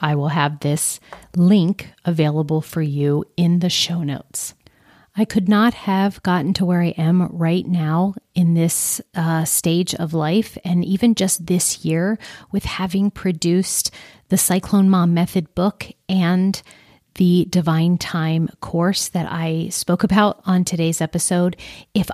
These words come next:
I hadn't have lived and followed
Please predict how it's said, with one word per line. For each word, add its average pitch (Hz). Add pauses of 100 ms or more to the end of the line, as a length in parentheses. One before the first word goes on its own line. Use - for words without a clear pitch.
I 196
hadn't 196
have 165
lived 175
and 185
followed 180